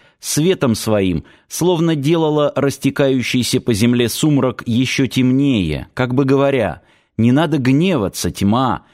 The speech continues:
я вижу твою силу и даже оттеняю ее, чтобы она была лучше видна».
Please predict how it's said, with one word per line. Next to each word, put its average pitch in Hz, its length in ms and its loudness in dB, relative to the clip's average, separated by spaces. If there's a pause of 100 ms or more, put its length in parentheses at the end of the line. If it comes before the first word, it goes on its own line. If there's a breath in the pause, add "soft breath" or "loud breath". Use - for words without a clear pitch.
(180 soft breath)
я 110 240 0
вижу 143 380 0
твою 123 380 -2
силу 139 640 -2
и 90 120 -4
даже 117 380 0
оттеняю 117 1040 -2
ее, 90 580 -2 (240 soft breath)
чтобы 101 480 -2
она 95 240 0
была 107 260 0
лучше 110 440 -2
видна». 110 600 0